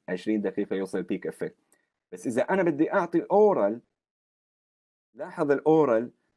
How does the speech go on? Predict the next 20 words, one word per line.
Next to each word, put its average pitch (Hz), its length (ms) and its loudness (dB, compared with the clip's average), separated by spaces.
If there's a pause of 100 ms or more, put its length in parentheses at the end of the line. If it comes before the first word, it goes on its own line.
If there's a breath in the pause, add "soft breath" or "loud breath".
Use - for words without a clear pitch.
(140)
بيطول 156 640 2
حتى - 340 0
يوصل 117 280 0
البيك 98 380 -2
إفكت. - 380 -10 (520)
يعني، 101 240 -12
أنا 131 280 2
هذا 143 120 4
مثلًا 120 380 0
عن 104 80 -2
طريق 123 280 -2
الوريد، 95 400 -2 (500)
لنفرض 120 480 -4
إنه 107 460 -2 (640)
ما 120 80 -20
حاطط 98 420 -10
هون، 92 520 -8
آه، 85 440 -6
آه، 85 220 -8
وقت، 107 400 -2